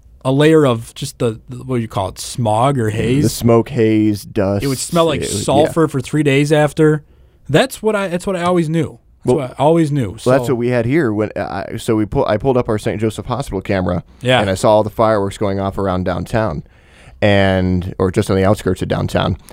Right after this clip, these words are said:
Speaker 2: And it was crazy to see. The light wind that we did have was blowing the smoke and the smog right towards the camera.
Speaker 1: It's pretty
Speaker 2: So
Speaker 1: neat.
Speaker 2: you just saw this haze just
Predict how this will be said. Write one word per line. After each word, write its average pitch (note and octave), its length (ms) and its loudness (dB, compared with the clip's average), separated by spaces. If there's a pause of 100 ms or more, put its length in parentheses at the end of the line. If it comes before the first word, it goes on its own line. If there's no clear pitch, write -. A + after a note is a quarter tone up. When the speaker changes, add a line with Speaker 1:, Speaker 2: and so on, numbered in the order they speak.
(240)
Speaker 2:
And G2 460 2
it A#2+ 160 4
was G#2+ 240 -2
crazy B2+ 440 2
to A2+ 100 2
see. G#2+ 320 0
The G#2 180 -2
light G#2+ 360 0
wind C#3 320 0
that B2+ 240 -2
we A#2+ 160 -4
did B2 240 0
have A#2+ 500 -4 (240)
was G#2 180 -4
blowing A#2+ 500 2
the G#2 100 -2
smoke B2+ 500 -2
and G#2+ 180 -2
the G2 60 -4
smog G#2+ 640 0 (420)
right A2 520 2
towards A2 460 2
the G2+ 100 -4
camera. B2 500 -2 (300)
Speaker 1:
It's - 100 -20
pretty C3 200 0
Speaker 2:
So A#2 120 2
Speaker 1:
neat. G2+ 80 0
Speaker 2:
you G#2 60 -4
just G#2+ 200 -4
saw A2+ 280 2
this G#2+ 180 -4
haze G#2 560 0
just - 300 -8